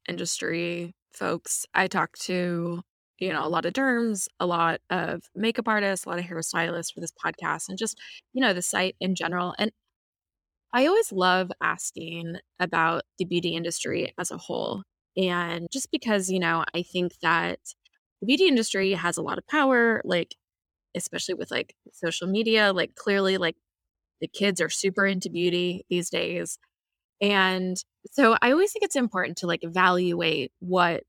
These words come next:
the beauty industry as a whole is, like, the state of the union, basically. So I always like asking people, like, you know, like,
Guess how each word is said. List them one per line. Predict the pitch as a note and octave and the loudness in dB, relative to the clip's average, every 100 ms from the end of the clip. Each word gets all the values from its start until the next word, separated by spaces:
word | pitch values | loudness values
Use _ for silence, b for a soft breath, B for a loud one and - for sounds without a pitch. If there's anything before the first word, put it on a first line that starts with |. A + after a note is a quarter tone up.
| - - | -12 -12
the | F3 F3+ | -6 -4
beauty | F#3 E3+ E3+ | -2 -2 -2
industry | F3+ E3+ F#3+ F3 F3 F3 - _ G#3+ | -2 -4 -4 -4 -4 -6 -10 _ -4
as | G#3+ | -2
a | A#3+ | -2
whole | E4+ D#4 C#4 C#4 | 2 4 4 2
is, | - G3 F#3 - _ b _ _ _ _ _ _ _ - | 2 0 0 -8 _ b _ _ _ _ _ _ _ 0
like, | G#3 G3 | 2 2
the | A3 | 0
state | - D4 B3+ | 2 4 4
of | |
the | F#3 | 2
union, | E3+ D3 D#3 D3+ | -2 -2 -4 -4
basically. | - - - | -6 -4 -2
So | G3 B3+ | 2 4
I | - | 6
always | C#4+ F4+ | 4 2
like | C#4+ - | 0 0
asking | F#3 - F3+ | -2 -2 -8
people, | - - F3+ F3 - | -8 -6 -6 -6 -6
like, | F3+ F#3+ | -4 -2
you | |
know, | F#3 | -2
like, | F3+ | -4